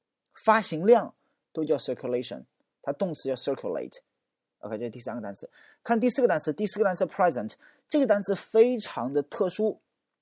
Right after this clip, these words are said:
为什么呢？因为它词性变化多端，它既有名词，又有动词，又有形容词，非常的神-，神奇。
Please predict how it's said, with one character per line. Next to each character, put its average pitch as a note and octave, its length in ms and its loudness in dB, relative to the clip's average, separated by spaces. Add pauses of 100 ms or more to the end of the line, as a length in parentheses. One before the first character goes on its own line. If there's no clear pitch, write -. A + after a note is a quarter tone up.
为 A#3 140 4
什 G#3+ 140 -2
么 D#3 80 -6
呢？ D3+ 100 2
因 D#3+ 100 -2
为 F#3+ 80 -6
它 G3 160 -2
词 - 500 -8
性 F3 320 -6 (120)
变 D3+ 220 -2
化 A#2 160 -8
多 A2+ 140 -6
端， B2 200 -4 (320)
它 A3+ 120 -2
既 C#4+ 240 2
有 G#3 140 6
名 A2 260 -6
词， - 240 -8 (220)
又 A#3 300 2
有 A2+ 180 0
动 D3 280 -8
词， G2+ 240 -12
又 G3+ 220 -6
有 A#2 120 -8
形 G#2 200 -10
容 A#2+ 100 -8
词， - 180 -14
非 A3 280 -6
常 B2+ 240 -12
的 B2+ 80 -10
神-， - 360 -12
神 F3+ 300 -4
奇。 - 240 -8